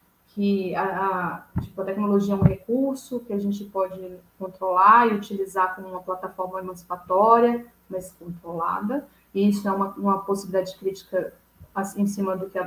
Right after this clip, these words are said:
Firestone põe, né? Porque pra ela é, é um instrumento, né, de emancipação. Então, instrumento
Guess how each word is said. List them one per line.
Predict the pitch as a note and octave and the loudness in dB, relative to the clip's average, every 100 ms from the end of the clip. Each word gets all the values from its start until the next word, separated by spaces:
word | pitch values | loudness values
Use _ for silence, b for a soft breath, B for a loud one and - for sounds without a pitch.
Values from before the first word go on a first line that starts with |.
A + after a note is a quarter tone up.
| F#3 | -6
Firestone | - F3+ F3+ F#3 F3 | -6 -6 -4 -10 -8
põe, | F3+ A3+ F#4 | -2 2 4
né? | A3 - - b _ | 2 0 -4 b _
Porque | F#3 F3+ | -6 0
pra | F#3+ F#3+ F3+ | 2 4 6
ela | G3 A3 F#3+ F#3 | 8 6 4 2
é, | F#3 F#3 F3 F3 - _ _ _ _ _ | 0 0 -2 -4 -10 _ _ _ _ _
é | F#3 | 4
um | G#3 | 4
instrumento, | G#3+ E4 F#4 A#3+ F#4+ - G#3+ | 6 6 8 8 6 4 2
né, | F#3+ F#3 | 2 -2
de | F3 | -2
emancipação. | F3+ F3 F3 F3 - E3+ | -2 -2 -2 -6 -4 -4
Então, | F3 F#3+ | -2 -4
instrumento | - C#4 C#4 G#3 A3 C#4+ C#4+ E4+ G4+ | 0 4 6 6 4 2 4 4 4